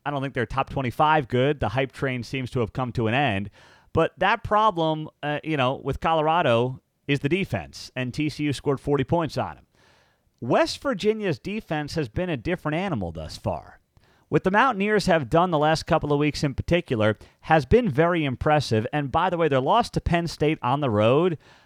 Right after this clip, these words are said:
I know it was a bad loss, but the score doesn't do it justice. And on top of that, Penn State looks like it might be a top five team in the country when all is said and done. So this is a wildly disrespectful line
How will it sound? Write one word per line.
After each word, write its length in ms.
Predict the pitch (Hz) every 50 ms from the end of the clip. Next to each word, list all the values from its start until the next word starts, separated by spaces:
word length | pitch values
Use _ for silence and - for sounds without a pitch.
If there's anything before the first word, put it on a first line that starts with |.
| _ _ _
I 80 | 170
know 160 | 208 240 247 214
it 40 |
was 120 | 190 165 147
a 60 | 127
bad 260 | 98 135 139 143 139
loss, 320 | 127 113 117 127 139 139 -
but 200 | - 143 139 -
the 60 | 127
score 380 | - - - - 240 254 254
doesn't 280 | 240 196 185 147 165 156
do 140 | - 147 147
it 120 | 127 107
justice. 560 | - 113 101 95 92 - - 135 147 - - - _ - - _ _ _
And 120 | 165 170
on 160 | 170 175 165
top 400 | 156 - - - 233 277 269 -
of 100 | - 135
that, 340 | 104 90 90 104 139 - -
Penn 260 | - - 214 240 240
State 460 | 190 - - 214 226 233 214 165 - _ _ _ _ _
looks 180 | - 190 185 -
like 100 | 208 190
it 60 | 170
might 240 | 156 175 208 233 -
be 120 | - 170
a 40 | 156
top 300 | - - 175 170 151 -
five 180 | 180 170 160 147
team 200 | - 170 165 156
in 40 | 143
the 80 | 120
country 380 | - - 208 220 226 196 - 151
when 120 | 135 139
all 180 | 139 143 143 135
is 60 | 117
said 200 | - 160 147 131
and 100 | 113 113
done. 380 | 160 208 208 139 78 - - _ _ _ _ _ _ _ _ _ _ _
So 320 | - - 190 185 175 - - _ _ _ _ _ _ _
this 240 | - 180 262 285 -
is 140 | 233 185 147
a 280 | 156 147 139 127 123 - - _ _ _ _
wildly 800 | - 117 113 143 185 226 277 269 247 214 170 143 143 156 143 127
disrespectful 1200 | 107 - - 202 220 208 - - 165 165 151 - - - - 170 - - - - - 135 120 110 107
line 680 | 113 135 175 202 156 92 82 87 87 92 110 117 120